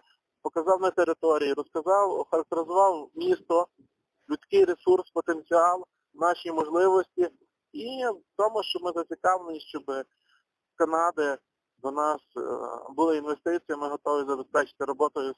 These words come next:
робочою силою, пільговою ставкою оподаткування. Тобто для того лише, щоб, е, створювалися робочі місця, реєструвалися фірми, платилися податки, ну і покращувався добробут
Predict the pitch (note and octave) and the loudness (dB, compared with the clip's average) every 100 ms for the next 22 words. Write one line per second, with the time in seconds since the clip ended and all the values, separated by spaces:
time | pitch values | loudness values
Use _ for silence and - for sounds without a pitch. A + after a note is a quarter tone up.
0 | _ C#3 C3+ C#3 D#3 - C#3 F3 E3+ D#3 | _ -6 -6 0 -2 -2 -8 -4 -2 -2
1 | D3 - _ _ _ - F3 E3+ D#3+ D3+ | -4 -6 _ _ _ -4 0 2 2 0
2 | D3 - D#3+ D#3 D3+ C#3 C3 C3+ C#3 - | -2 0 0 0 -4 -6 -4 -6 -6 -4
3 | D3+ E3+ F3+ E3 D#3 - _ _ _ _ | 0 0 0 -4 -10 -10 _ _ _ _
4 | _ _ - - - C#3+ C3+ D3+ G3+ F3 | _ _ -20 -18 -6 -6 -4 -2 0 2
5 | D#3+ - E3+ - D3 D3 C3+ B2+ B2 - | 0 0 -2 -4 -4 0 0 0 -4 0
6 | E3 D#3+ D#3 C3+ - C#3+ D#3 D3 D3 C#3+ | 2 2 0 -2 -4 0 0 -2 -6 -6
7 | - F3 F#3 _ _ _ _ C3+ C#3 D3+ | 0 0 0 _ _ _ _ -10 -8 -4
8 | D#3 D3+ D3 - D3 F3 E3+ D3+ C#3 C#3 | 0 0 -2 -6 -4 -4 -4 -4 -4 -2
9 | C#3+ C#3 C#3 C#3+ C#3+ D#3+ - C#3+ C3 F#3+ | -2 -2 -4 -2 2 0 0 -16 -12 -10
10 | A#3 - - D3+ D3+ - C3 C3+ B2+ B2 | -12 -14 -4 -2 -2 -6 -12 -10 -10 -6
11 | C3+ B2 | -6 -8